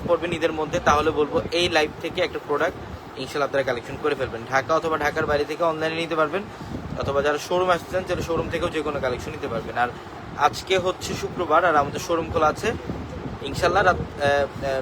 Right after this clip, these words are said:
দশটা এগারোটা পর্যন্ত আমাদের শোরুম খোলা থাকবে। আর এখন থেকে ননস্টপ চার রাত পর্যন্ত ইনশাল্লাহ পূর্ণিমা শাড়ির প্রত্যেকটা শোরুম খোলা থাকবে, প্লাস হচ্ছে অনলাইন সার্ভিস চালু থাকবে। তো এই মুহূর্তে আমরা যে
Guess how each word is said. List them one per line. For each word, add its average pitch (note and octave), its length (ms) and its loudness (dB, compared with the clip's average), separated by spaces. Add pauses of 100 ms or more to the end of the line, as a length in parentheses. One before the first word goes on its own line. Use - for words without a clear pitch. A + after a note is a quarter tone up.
(140)
দশটা D3+ 300 2
এগারোটা E3 240 4
পর্যন্ত D#3+ 240 0
আমাদের D3+ 200 -2
শোরুম D3+ 180 -2
খোলা C#3+ 160 0
থাকবে। D3 320 -4 (420)
আর B2 120 -2
এখন D#3 300 2
থেকে F#3+ 460 2 (160)
ননস্টপ D#3 380 0 (140)
চার F3 180 6 (120)
রাত - 140 6 (160)
পর্যন্ত F3 340 0
ইনশাল্লাহ E3 360 -4
পূর্ণিমা D3+ 240 -4
শাড়ির E3 200 -4
প্রত্যেকটা D#3 400 -4
শোরুম E3 320 -4
খোলা E3+ 180 0
থাকবে, F3+ 320 0 (640)
প্লাস D3 180 2
হচ্ছে D#3+ 160 -4
অনলাইন D3 240 0
সার্ভিস C3+ 280 -2
চালু C3 160 0
থাকবে। A#2 340 -8
তো D#3 60 0
এই E3+ 120 2
মুহূর্তে F#3 380 0
আমরা F3+ 240 6
যে E3+ 240 0